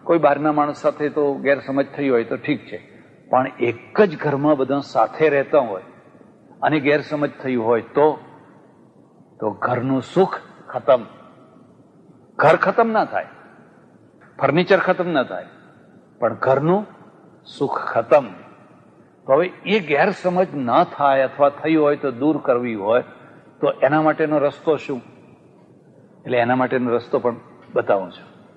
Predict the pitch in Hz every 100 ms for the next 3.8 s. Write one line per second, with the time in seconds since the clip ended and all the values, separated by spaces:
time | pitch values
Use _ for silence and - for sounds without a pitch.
0 | - - - - - - - - - 175
1 | 202 - 156 139 147 143 123 147 160 -
2 | - 123 - 135 120 110 - 117 143 202
3 | - - - - 98 135 120